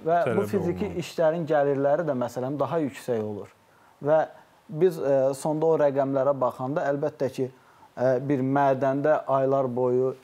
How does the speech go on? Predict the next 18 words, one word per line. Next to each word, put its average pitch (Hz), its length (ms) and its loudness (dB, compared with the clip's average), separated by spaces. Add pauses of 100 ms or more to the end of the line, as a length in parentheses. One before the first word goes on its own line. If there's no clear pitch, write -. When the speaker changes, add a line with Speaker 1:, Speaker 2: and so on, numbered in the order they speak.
Speaker 1:
işləyən 143 580 -2
bir 131 200 -4
kişinin 143 360 -6
maaşı 127 460 -2
ilə, 127 200 -2 (880)
e, 123 160 -6 (640)
məktəbdə 139 640 0 (380)
hansısa 131 500 -2
bir, 120 100 -2
e, 120 560 -2
sahədə 123 560 -2
işləyən 127 420 -6
qadının 139 580 -8 (480)
maaşında 131 520 -2
əlbəttə 139 460 -4
ki, - 120 -12
fərq 135 320 -2
olacaq, 117 460 -2